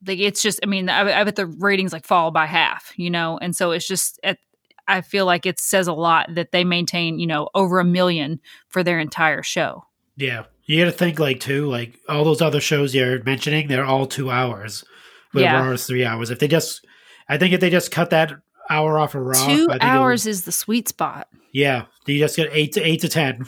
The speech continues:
Speaker 2: and then
Speaker 1: Mm-hmm.
Speaker 2: Raw, Raw would be,
Speaker 1: On the,
Speaker 2: uh,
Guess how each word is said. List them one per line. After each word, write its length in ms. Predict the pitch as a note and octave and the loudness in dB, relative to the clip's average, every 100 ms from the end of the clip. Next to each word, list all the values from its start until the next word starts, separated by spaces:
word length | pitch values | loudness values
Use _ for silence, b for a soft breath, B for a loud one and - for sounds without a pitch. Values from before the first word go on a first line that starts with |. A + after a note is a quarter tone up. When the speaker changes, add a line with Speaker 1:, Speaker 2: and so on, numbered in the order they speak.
| - - | -14 -4
Speaker 2:
and 160 | G3+ | 0
then 80 | G3 | 2
Speaker 1:
Mm-hmm. 360 | G3 F#3 F3+ D#3 | 2 0 -2 -2
Speaker 2:
Raw, 220 | C#3 D#3 - | -2 -2 -6
Raw 240 | C3+ C#3+ D3 | -6 -2 2
would 300 | C#3+ B2+ C3 B B B B B B | 0 -2 -10 B B B B B B
be, 100 | C#3+ | 2
Speaker 1:
On 100 | C3+ | 4
the, 60 | B2+ | 4
Speaker 2:
uh, 360 | B2+ B2 A#2+ | 4 2 -2